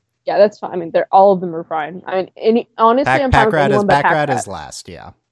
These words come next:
Speaker 2: Uh,
Speaker 1: Yeah,
Speaker 2: Pack
Speaker 1: anyone
Speaker 2: Rat has
Speaker 1: but
Speaker 2: been
Speaker 1: Pack Rat,
Speaker 2: unexciting, but
Speaker 1: honestly.
Speaker 2: everyone else has been good. And Silico, we haven't had enough time with yet, so we'll see. Um,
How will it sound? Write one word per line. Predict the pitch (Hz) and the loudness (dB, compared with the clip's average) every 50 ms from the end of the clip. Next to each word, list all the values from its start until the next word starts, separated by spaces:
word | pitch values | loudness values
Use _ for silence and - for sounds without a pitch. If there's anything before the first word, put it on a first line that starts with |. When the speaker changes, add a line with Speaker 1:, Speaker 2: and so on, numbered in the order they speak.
| _ _ | _ _
Speaker 2:
Uh, | - - - 170 | -18 -14 -10 -8
Speaker 1:
Yeah, | 170 - | -8 -8
Speaker 2:
Pack | - - 214 | -8 -6 -4
Speaker 1:
anyone | 208 208 220 226 233 233 | -2 0 2 2 2 2
Speaker 2:
Rat | |
has | |
Speaker 1:
but | 226 208 | 2 0
Speaker 2:
been | 220 | -2
Speaker 1:
Pack | 190 156 170 | -2 -6 -6
Rat, | 175 156 | -6 -8
Speaker 2:
unexciting, | 151 - - 185 - - - 85 90 | -10 -8 -8 -8 -10 -10 -10 -14 -14
but | - 92 | -14 -12
Speaker 1:
honestly. | 90 95 | -12 -10
Speaker 2:
everyone | 92 92 90 85 | -12 -12 -16 -16
else | 82 80 - - | -18 -20 -20 -20
has | 76 _ | -20 _
been | - 73 76 | -20 -20 -20
good. | _ 62 62 73 | _ -20 -20 -20
And | 85 87 92 92 87 _ _ _ | -20 -20 -20 -20 -20 _ _ _
Silico, | - - 139 127 123 - 131 113 104 | -16 -12 -12 -12 -10 -12 -12 -12 -12
we | 101 98 | -12 -14
haven't | 92 85 85 82 | -14 -16 -16 -20
had | 80 78 | -20 -20
enough | 76 73 - _ | -20 -20 -20 _
time | _ - - _ _ | _ -20 -20 _ _
with | _ _ _ | _ _ _
yet, | _ - _ | _ -20 _
so | _ _ 69 | _ _ -20
we'll | 69 69 | -20 _
see. | _ _ 67 60 - _ _ _ _ _ _ _ _ _ _ | _ _ _ _ -20 _ _ _ _ _ _ _ _ _ _
Um, | - 104 104 110 110 104 104 104 104 110 - | -10 -8 -6 -4 -4 -6 -6 -8 -10 -14 -18